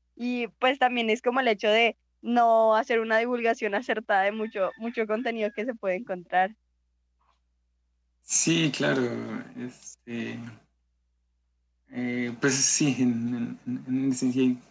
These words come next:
Speaker 2: hay muchas, muchas formas de, de, de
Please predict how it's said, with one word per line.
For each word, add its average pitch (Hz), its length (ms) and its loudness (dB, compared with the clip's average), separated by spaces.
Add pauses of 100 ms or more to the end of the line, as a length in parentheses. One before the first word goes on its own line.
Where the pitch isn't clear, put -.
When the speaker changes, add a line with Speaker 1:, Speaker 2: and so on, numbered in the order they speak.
Speaker 2:
hay 127 80 -6
muchas, 131 920 0
muchas 123 280 -6
formas 120 460 -4
de, 113 240 -4
de, - 0 -
de 113 280 -14